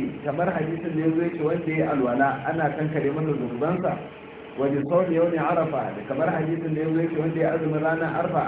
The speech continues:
ana kankare masa zunubansa, ويوم عاشوراء، da haka nan hadisi da yazo wanda ya azumin ranar Ashura ana kankare masa zunubansa, ونحوه، da kamar irin waɗannan hadisai, أن المراد غفران الصغائر،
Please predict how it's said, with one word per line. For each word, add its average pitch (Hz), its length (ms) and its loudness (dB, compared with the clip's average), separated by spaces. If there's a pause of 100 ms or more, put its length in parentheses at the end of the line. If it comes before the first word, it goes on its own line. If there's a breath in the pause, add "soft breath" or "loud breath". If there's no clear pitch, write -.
ana 160 560 0 (160)
kankare 160 320 0
masa 160 320 0
zunubansa, 156 520 0 (600)
ويوم 165 320 4
عاشوراء، 147 960 0
da 131 80 -2 (100)
haka 170 160 -2
nan 165 160 0
hadisi 156 480 -2
da 151 160 -2
yazo 156 160 0
wanda 165 160 2
ya 156 160 0
azumin 151 320 0
ranar 156 320 0
Ashura 160 320 0
ana 156 160 0
kankare 156 340 0
masa 156 300 0
zunubansa, 151 560 0 (560)
ونحوه، 160 640 0
da 147 80 2
kamar 143 320 0
irin 165 160 2
waɗannan 156 420 2
hadisai, 139 460 0 (440)
أن 165 240 0
المراد 143 760 2 (300)
غفران 147 420 -2
الصغائر، 123 560 -2